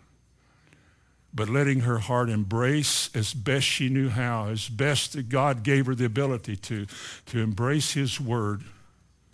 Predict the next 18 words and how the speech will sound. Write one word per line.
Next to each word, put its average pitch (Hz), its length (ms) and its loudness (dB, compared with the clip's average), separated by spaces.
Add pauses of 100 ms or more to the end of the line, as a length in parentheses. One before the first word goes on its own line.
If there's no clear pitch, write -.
(720)
because 127 360 -2
that's 127 200 -2
the 123 60 -2
most 117 280 -2
important 127 440 -4
thing 131 180 -2
in 135 120 0
the 143 60 -2
world. 147 300 -10 (1400)
Jesus 117 380 0
said 147 220 0
to 143 60 2
his 143 160 4
disciples 185 720 0
in 104 160 -4
John 131 300 2
chapter 156 320 0
six - 480 -6